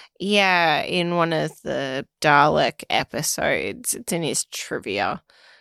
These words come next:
but I'm blanking on the episode. Yeah, but he almost got that, but didn't.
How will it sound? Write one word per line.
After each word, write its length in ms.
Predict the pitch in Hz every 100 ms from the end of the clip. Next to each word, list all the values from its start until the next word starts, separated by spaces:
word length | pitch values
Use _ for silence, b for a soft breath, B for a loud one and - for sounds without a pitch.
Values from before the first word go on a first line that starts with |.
| b b _
but 160 | 170 156
I'm 180 | 147 147
blanking 760 | 156 135 151 165 160 147 147 - _ _ _ _ -
on 540 | 156 143 131 123 156 _ _
the 160 | 170 160
episode. 560 | 147 - 135 110 110
Yeah, 200 | 147 107
but 140 | 87 185
he 180 | 202 160
almost 720 | 131 131 120 185 - - - _ _ _ _ _ _ _ _ _ _ _
got 300 | - 151 -
that, 380 | 143 113 - - _ _ _ _ _ _
but 200 | - 147
didn't. 400 | - 131 - 123